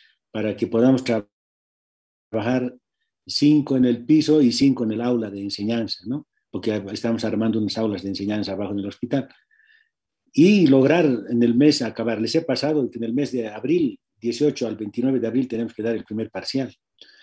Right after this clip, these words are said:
Entonces tenemos que hacer la práctica antes de eso, ¿no? Vamos a hacer, desde luego, clases teórico-prácticas, porque con prácticas nunca vamos a tener con ciento cuarenta alumnos. Las clases teórico-prácticas van a ser reuniones clínicas en el hospital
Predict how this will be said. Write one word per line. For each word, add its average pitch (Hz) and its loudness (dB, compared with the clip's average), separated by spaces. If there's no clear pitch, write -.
Entonces 123 0
tenemos 131 4
que - -2
hacer 110 -2
la 98 -6
práctica 117 -8
antes 101 -8
de 98 -4
eso, 92 -12
¿no? 131 -6
Vamos 160 4
a 165 6
hacer, 156 6
desde 135 4
luego, 156 4
clases 143 0
teórico-prácticas, 147 4
porque 117 0
con 120 2
prácticas 151 -2
nunca 185 2
vamos 127 0
a 110 -6
tener 113 -6
con 107 -8
ciento 101 -8
cuarenta 104 -4
alumnos. 123 0
Las 123 2
clases 175 2
teórico-prácticas 147 0
van 127 0
a 120 -2
ser 160 -2
reuniones 135 0
clínicas 143 -2
en 117 -6
el 110 -8
hospital 139 -2